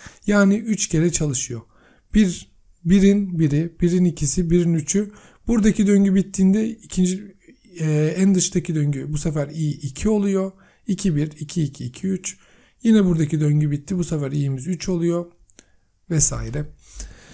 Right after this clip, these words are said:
Şimdi burada bir kontrol yapmak istiyorum. Mesela ben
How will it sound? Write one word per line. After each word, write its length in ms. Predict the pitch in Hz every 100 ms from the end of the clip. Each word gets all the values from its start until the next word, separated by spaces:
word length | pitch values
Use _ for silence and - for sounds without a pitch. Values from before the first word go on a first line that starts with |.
| - - -
Şimdi 260 | - 262 226
burada 260 | 247 226 226
bir 100 | 226
kontrol 400 | 214 196 220 196
yapmak 380 | 175 165 156
istiyorum. 480 | 147 - - 143 139
Mesela 520 | 190 190 190 165 160
ben 360 | 165 175 151 180